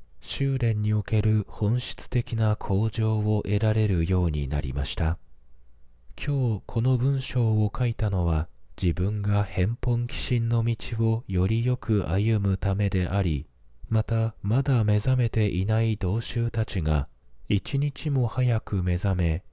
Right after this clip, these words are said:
私たちのした制約をたがえることなく、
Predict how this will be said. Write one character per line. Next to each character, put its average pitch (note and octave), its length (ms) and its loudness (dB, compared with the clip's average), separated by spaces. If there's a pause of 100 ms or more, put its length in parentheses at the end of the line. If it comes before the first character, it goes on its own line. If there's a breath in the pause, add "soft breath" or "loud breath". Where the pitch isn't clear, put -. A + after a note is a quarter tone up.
私 A#2 360 -2
た A2+ 140 0
ち - 160 -8
の G2+ 160 2
し - 160 -6
た G2 220 2
制 F#2 340 2
約 G2 400 0
を F2 100 2
た F#2 200 0
が A2+ 180 2
え A#2 140 2
る G#2+ 180 0
こ - 140 -4
と A2 180 -2
な A#2+ 140 0
く、 E2+ 320 0